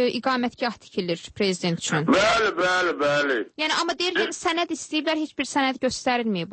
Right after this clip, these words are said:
Speaker 1: onlara.
Speaker 2: Yox, kimdə ona sənəd göstərirlər? Prezidentdir, o prezident üçün de bu. Bu, bu, bu, bu qırav adam üçündür. Mən tikirəm, başqa adam tikirsə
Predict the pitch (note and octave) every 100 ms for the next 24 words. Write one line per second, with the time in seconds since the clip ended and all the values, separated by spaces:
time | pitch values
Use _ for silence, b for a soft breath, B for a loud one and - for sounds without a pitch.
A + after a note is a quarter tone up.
0 | E3 D#3+ D#3+ D3+ - _ _ D4 G#4+ B4+
1 | B4+ B4 - A#3+ A#3+ A#3+ B3+ G#3 F#3+ F3+
2 | E3+ C#3 D3+ - D3+ C#3+ - G3 G#3+ G3
3 | G#3+ G3 - D#3+ G3 - G3+ F#3+ F3 G3
4 | - D3+ D3 G#3 D#3 B2 - - B -
5 | G3 F#3 E3 F3 E3 E3+ E3 E3 G3+ G3+
6 | G3+ G3+ G3 F#3 E3 D3+ D3 E3+ F3+ D#3
7 | - B B E3+ G#3 E3+ - F#3 F3 E3+
8 | F3 - F#3+ - - - E3 G3